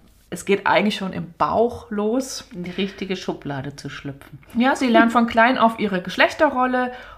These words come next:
Speaker 1: und sie verhalten sich auch mehr oder weniger geschlechtstypisch und normkonform. Das bezeichnet man als Doing Gender. Und warum tun sie das? Weil sie sich nach Liebe und Verbundenheit
Speaker 2: Ja.
Speaker 1: sehen. Ja? Also wir wollen gefallen, wir wollen nicht anecken, wir wollen auch irgendwie,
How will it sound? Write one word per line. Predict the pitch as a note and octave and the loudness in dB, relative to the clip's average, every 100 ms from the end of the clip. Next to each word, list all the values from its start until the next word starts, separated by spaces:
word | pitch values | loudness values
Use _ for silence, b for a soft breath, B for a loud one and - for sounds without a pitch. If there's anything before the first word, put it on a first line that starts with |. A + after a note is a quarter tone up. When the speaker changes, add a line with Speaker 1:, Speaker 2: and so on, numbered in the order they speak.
| B | B
Speaker 1:
und | A#3 A#3 | 2 2
sie | A#3 | 0
verhalten | A#3 G3 G#3+ C4 C#4 | 0 2 4 4 2
sich | B3+ G3 - | -2 -4 -4
auch | - | -2
mehr | G3 G#3 | 2 2
oder | G#3+ G3 | 2 0
weniger | F#3+ G3+ G#3 G3 | 0 0 0 -2
geschlechtstypisch | F#3+ - A3+ A#3 - - A3 A3 G3+ | -4 0 0 0 -6 -6 -6 -4 -8
und | - F3+ F#3 | -6 -4 -2
normkonform. | G3 A#3 B3 A#3 G#3+ - G3 G3 | -2 -2 -2 -2 -2 -2 -2 0
Das | F#3+ | -4
bezeichnet | - - F3 F3+ F#3 F#3 | -10 -4 -2 -2 -4 -6
man | F3 | -4
als | - E3+ - B B | -4 -4 -8 B B
Doing | F3+ F3 E3+ | -2 -2 -2
Gender. | D#3 B2 D3 C3+ B2+ B B B | -4 -4 -4 -6 -6 B B B
Und | D#3+ C#3+ | -10 -6
warum | - B3 G4+ | -2 -2 -2
tun | D#4+ D4+ | -2 -2
sie | C4+ B3+ | -2 -2
das? | A#3+ A3+ - B B B _ | 0 -2 -6 B B B _
Weil | F3+ F3 | -2 -2
sie | F3 | -2
sich | F#3+ G3 F#3+ | -6 -6 -4
nach | F3+ F3 | -8 -6
Liebe | D#3+ E3+ | -8 -6
und | E3 F3 | -6 -6
Verbundenheit | F3+ E3+ D#3 F3 C4+ A#3+ C#3 | -8 -6 -6 -4 -2 0 -2
Speaker 2:
Ja. | - | -6
Speaker 1:
sehen. | C3 C#3 C#3+ | -8 -8 -8
Ja? | D#3+ | -6
Also | F3+ E3+ E3 | -4 -4 -6
wir | E3 | -6
wollen | E3 E3+ F3 | -2 -2 -2
gefallen, | F3 - F#3 F#3+ B3 A3 | -6 -2 4 4 4 2
wir | F#3 | -2
wollen | F3 E3 | -6 -6
nicht | D#3 - - | -10 -12 0
anecken, | G3 B3 - G#3+ G#3+ G#3 | 2 2 2 0 0 -2
wir | F#3+ F3+ | -2 -2
wollen | F3 F#3 F#3 | 0 0 -2
auch | - - | -6 -6
irgendwie, | F3+ F3+ F3 F3+ E3+ | -6 -6 -8 -6 -6